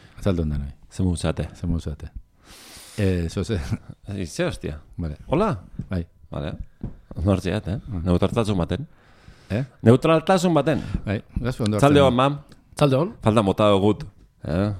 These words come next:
Speaker 1: Zer dela eta?
Speaker 2: Jo, ba, aurreko programan ez zuelako egon.
Speaker 1: Eh, onuen.
Speaker 2: Gure bueltan.
Speaker 1: Eh, gure ondunez.
Speaker 3: Baina tekniku bazauken dute, sobran atxan.
Speaker 2: Bueno, tekniko izan behar bai hau, bueno, lana ondo intzian, eh, baina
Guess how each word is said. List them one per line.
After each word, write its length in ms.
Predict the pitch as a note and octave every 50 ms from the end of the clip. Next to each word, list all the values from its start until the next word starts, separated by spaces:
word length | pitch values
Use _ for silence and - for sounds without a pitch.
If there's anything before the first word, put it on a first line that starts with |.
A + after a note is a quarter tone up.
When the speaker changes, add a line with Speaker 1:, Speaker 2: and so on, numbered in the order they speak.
| - _ _
Speaker 1:
Zer 160 | - - G#2
dela 180 | F#2+ F#2 F2+ F2
eta? 220 | E2 - D2+ D2 - _ - - - - _ - -
Speaker 2:
Jo, 60 | F2
ba, 80 | E2 D#2+
aurreko 320 | E2 E2+ F2 F#2 F2 E2+
programan 300 | - - F#2 F2 F2+ F2
ez 80 | E2 -
zuelako 340 | F2+ D#2 D2 D#2 D2+ D#2+ F#2+
egon. 220 | A#2 C3 G#2 D#2 C#2 - - - - - -
Speaker 1:
Eh, 200 | - G#2 G2 F#2+
onuen. 300 | G2 G#2+ G#2 F#2 F2+ F2+ - - _ -
Speaker 2:
Gure 340 | - G#2 B2 B2+ C#3 C#3 C3+
bueltan. 400 | A2+ A#2 A#2+ A#2 - - D#2 C#2 - - - _ _ _ _ _ _ _ _
Speaker 1:
Eh, 200 | - G2 F#2 F#2+ F#2+
gure 160 | F#2 F#2+ G2
ondunez. 400 | G2 G2 F2+ F2 E2+ - - - -
Speaker 3:
Baina 160 | - C#3 B2
tekniku 340 | - - E3 E3 F3 D#3+ D#3+
bazauken 400 | C#3 B2+ - D3 C3+ C#3+ C3+ B2
dute, 140 | A#2+ C3 A#2
sobran 260 | - C#3 C3 C#3+ C3+
atxan. 280 | B2 A2+ - A2+ A2+ A#2+ - _ _ _ _ _ _ _ _ _ _ - - - - - - - - - - _ _ _
Speaker 2:
Bueno, 220 | - A2+ A2 G2+ F#2
tekniko 600 | - A2 A2 A2+ A2 G#2 A2+ A2 A2 A2 A2 A2
izan 300 | G#2+ G2+ A2+ G#2+ A#2 A#2
behar 120 | A2+ A2 G2+
bai 140 | A2 A2+ A#2+
hau, 400 | A#2+ B2 B2 B2 B2+ C3+ C#3 B2+
bueno, 240 | G#2 F2+ E2+ E2+ F2
lana 240 | E2 F2+ G2+ G#2 G2
ondo 160 | F#2+ F#2+ F#2+
intzian, 380 | F#2+ F2+ - A2+ A2 G#2+ C3 C#3+ - - - - _ - -
eh, 140 | F2 F2+ G2+
baina 280 | F#2 E2+ E2 F2 F#2